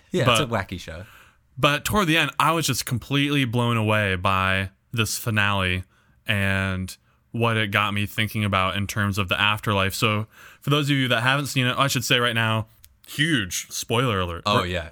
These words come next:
Speaker 1: If you're interested in watching it,
Speaker 2: <laughs>
Speaker 1: don't
Speaker 2: And
Speaker 1: listen to this episode. Go watch it and then come back to this episode.
Speaker 2: Right, yeah.
Speaker 1: Yeah.
Speaker 2: We're gonna spoil so
Speaker 1: Everything.
Speaker 2: much of the plot.
Speaker 1: <laughs> Yeah.
Speaker 2: But without going through the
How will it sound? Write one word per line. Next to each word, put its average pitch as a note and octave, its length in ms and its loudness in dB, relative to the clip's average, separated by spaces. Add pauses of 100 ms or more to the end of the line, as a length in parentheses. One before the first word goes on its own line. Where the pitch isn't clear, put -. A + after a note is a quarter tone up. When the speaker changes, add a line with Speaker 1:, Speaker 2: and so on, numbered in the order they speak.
Speaker 1:
If A2 180 0
you're C3+ 160 0
interested A2+ 460 -4
in G2 140 -4
watching F#2 320 0
it, E2+ 140 -6 (200)
Speaker 2:
<laughs> - 220 -20
Speaker 1:
don't C3+ 160 4
Speaker 2:
And F#2 80 -8
Speaker 1:
listen G2 240 0
to F2+ 60 -12
this F2+ 180 -4
episode. F2 320 -8
Go A2 180 0
watch A2 260 -2
it F2 200 -8 (100)
and G2 120 -6
then F#2+ 120 0
come F#2 240 -2
back F#2+ 240 -4
to A2 80 -10
this F2 160 -10
episode. F2+ 340 -4
Speaker 2:
Right, G#2 240 2 (200)
yeah. F#2 200 -2 (220)
Speaker 1:
Yeah. F#2+ 140 -8 (100)
Speaker 2:
We're A#2+ 80 -4
gonna A#2 140 2
spoil G#2+ 580 0 (140)
so - 160 -4
Speaker 1:
Everything. C3+ 300 4
Speaker 2:
much G#2+ 280 2
of F#2+ 100 -2
the G2+ 60 -6
plot. F2+ 320 -2 (120)
Speaker 1:
<laughs> - 100 -14
Yeah. D#3+ 80 -4 (560)
Speaker 2:
But D3+ 400 2
without E3 280 4
going D3+ 220 2
through C3+ 300 4
the A2+ 400 2